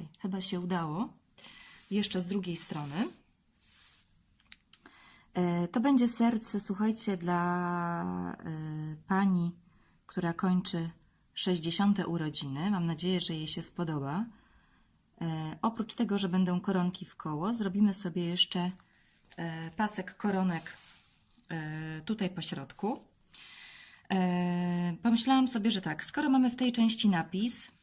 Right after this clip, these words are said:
w tej części będzie lawenda, no to tu jest miejsce po środku, żeby zrobić jakąś dekorację.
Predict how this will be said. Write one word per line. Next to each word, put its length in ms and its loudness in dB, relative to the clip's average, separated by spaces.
w 120 -20
tej 240 0
części 400 4
będzie 320 4
lawenda, 640 0
no 120 0
to 120 -2
tu 100 -4
jest 260 0
miejsce 360 6
po 120 -2
środku, 400 -2
żeby 220 -2
zrobić 360 -2
jakąś 280 -4
dekorację. 680 -4